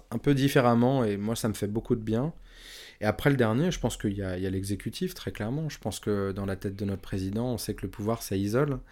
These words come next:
Et je pense qu'il n'a pas toujours conscience de, de ce qui peut changer la donne pour des gens qui sont très éloignés de l'emploi ou en difficulté en termes d'insertion, en termes de,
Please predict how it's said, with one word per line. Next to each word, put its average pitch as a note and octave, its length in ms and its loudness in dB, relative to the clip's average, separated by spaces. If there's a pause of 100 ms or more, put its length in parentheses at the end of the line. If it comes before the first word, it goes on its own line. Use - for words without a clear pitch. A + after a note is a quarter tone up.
(460)
Et G#2 200 2
je G2 100 0
pense A#2+ 300 0
qu'il G2+ 480 2
n'a F#2+ 100 -2
pas G#2 140 0
toujours A2 320 -2
conscience A#2 500 0
de, G2+ 540 2
de G2 160 -2
ce - 80 -6
qui - 120 -6
peut G#2+ 200 0
changer A2+ 400 2
la G#2 100 4
donne A#2+ 280 2
pour G2+ 180 -2
des G2+ 80 4
gens A#2 140 0
qui - 120 -10
sont - 160 -6
très G#2 240 -2
éloignés G#2 300 2
de G#2 80 0
l'emploi A#2 460 2
ou A#2 100 2
en G2+ 100 0
difficulté G2+ 640 -4
en A#2 80 0
termes G2 180 -2
d'insertion, G#2 600 -2
en A2+ 40 -4
termes G2+ 260 -2
de, F#2 240 -2